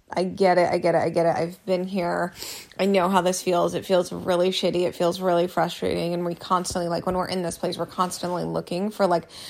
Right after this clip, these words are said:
"What else can I be doing? What else can I be doing? What more can I be doing?" Right? And that sometimes feels like, oof, right? It just feels like a, a loop that we're on constantly. And so something I want to have a conversation about is, is it your messaging or is it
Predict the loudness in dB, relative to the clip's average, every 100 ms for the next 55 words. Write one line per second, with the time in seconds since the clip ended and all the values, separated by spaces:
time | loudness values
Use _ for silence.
0 | -18 4 6 6 6 4 4 4 4 6
1 | 6 6 2 2 4 4 2 4 4 4
2 | 2 2 2 2 2 4 4 4 2 0
3 | 0 -2 -2 -4 -2 -2 -2 -6 -2 0
4 | 0 -2 -12 -18 -20 -20 -20 2 8 10
5 | 10 6 4 0 0 2 2 0 0 -2
6 | 0 0 2 4 4 4 2 0 2 2
7 | 2 -6 -4 -6 -2 2 4 4 2 2
8 | 2 0 -4 _ _ _ _ -20 -16 2
9 | 4 6 4 2 2 2 2 -2 -2 -2
10 | -2 2 2 2 -2 -14 -16 -4 4 4
11 | 4 0 2 2 2 0 2 0 0 -2
12 | -2 -2 -6 -12 -20 -8 -2 -2 0 2
13 | 4 2 -2